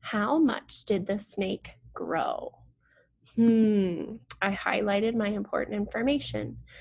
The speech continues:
Twenty-six inches long and sixty-eight inches long. I need to figure out how much the snake grew. So it's sixty-eight inches long now.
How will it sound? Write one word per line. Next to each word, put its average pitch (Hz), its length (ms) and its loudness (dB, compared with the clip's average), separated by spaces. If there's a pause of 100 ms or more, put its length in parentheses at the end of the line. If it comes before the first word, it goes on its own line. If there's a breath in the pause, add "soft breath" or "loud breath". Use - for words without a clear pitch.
(180 loud breath)
Twenty-six 208 1000 -2
inches 185 480 -4
long 226 520 -2 (360 soft breath)
and 190 180 -2
sixty-eight - 1000 0 (160)
inches 185 420 -2
long. 120 260 -6 (100)
I 220 80 0
need 262 180 2
to 330 60 2
figure 330 300 2
out 226 220 2
how 208 280 0
much 226 280 -2
the 214 120 -4
snake 196 440 -6
grew. 240 380 4 (560 loud breath)
So 247 180 2
it's 233 180 0
sixty-eight 294 580 2
inches 208 420 0
long 190 380 2
now. 196 380 -2